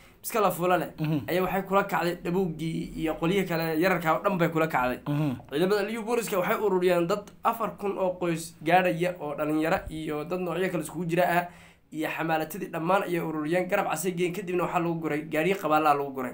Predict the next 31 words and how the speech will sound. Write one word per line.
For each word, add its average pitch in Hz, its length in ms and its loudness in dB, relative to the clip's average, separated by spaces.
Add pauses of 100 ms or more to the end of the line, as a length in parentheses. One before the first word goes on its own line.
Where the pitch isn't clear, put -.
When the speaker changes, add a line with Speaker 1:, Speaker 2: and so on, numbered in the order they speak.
Speaker 2:
Mhm. 156 320 2 (240)
Speaker 1:
Dhammaan 185 280 4
waxaa 202 180 2
loo 202 120 4
daabulay 175 320 2
meesha 185 240 0
ay 175 140 0
Dirdhabo 170 560 -2
iyo 147 180 -4
waxaa 160 160 0
loo 170 160 0
daabulay 147 440 -2 (220)
deegaano 156 360 2
oo 143 520 -2
gobolka 160 420 0
Oromiya 165 400 4
loo 147 140 2
daabulay. 131 360 0
Speaker 2:
Mhm. 151 380 2 (340)
Speaker 1:
Halkii 220 400 0
baa 196 120 6
dadkii 185 320 -2
lagu 190 120 0
xareeyay, 190 400 0
dadkii 180 400 -6
dowladda 175 260 0
federaalka 160 400 -2
way 139 100 -2
ka 160 120 -2
warheshay. 135 440 0
Speaker 2:
Mhm. 156 200 0